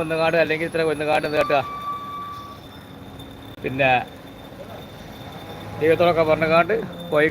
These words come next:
ക-, ദേ-, ചെത്തുന്നാട് കുളിക്കുക. അതൊരു വിശ്വാസം. വേറൊരു കൂട്ടർ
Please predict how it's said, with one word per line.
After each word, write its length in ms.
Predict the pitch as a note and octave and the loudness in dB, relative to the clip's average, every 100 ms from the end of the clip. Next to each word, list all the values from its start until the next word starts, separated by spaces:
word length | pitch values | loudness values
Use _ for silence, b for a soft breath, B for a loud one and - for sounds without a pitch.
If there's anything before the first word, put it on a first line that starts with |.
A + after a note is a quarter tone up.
| - | 6
ക-, 220 | D#3 - D3+ | 4 4 0
ദേ-, 180 | D3 C#3 D3 - | 0 -2 -10 -4
ചെത്തുന്നാട് 420 | D3+ C#3+ D3+ D#3 F3+ - - - - - - - - - - - - - - - - - | -4 -2 0 2 0 -4 -12 -14 -12 -12 -12 -14 2 4 4 0 -10 -14 -16 -18 -18 -10
കുളിക്കുക. 320 | D3+ C#3+ - D3+ - - - - - - - - - - - - - - - - | -8 -6 -2 -2 -2 -12 -12 -14 -16 -18 -18 -18 -18 -18 -18 -16 -16 -16 -14 0
അതൊരു 180 | D3+ F#3+ | 4 4
വിശ്വാസം. 320 | F#3 E3 A#2+ - - - - - - - - - - - - - - - - - - - - - - D3 | 4 2 2 -6 -14 -14 -14 -12 -12 -12 -12 -12 -12 -12 -10 -10 -8 -8 -8 -8 -8 -8 -8 -8 -6 8
വേറൊരു 340 | E3 A#3+ C4 B3+ | 10 10 10 10
കൂട്ടർ 260 | B3 G#3 | 8 8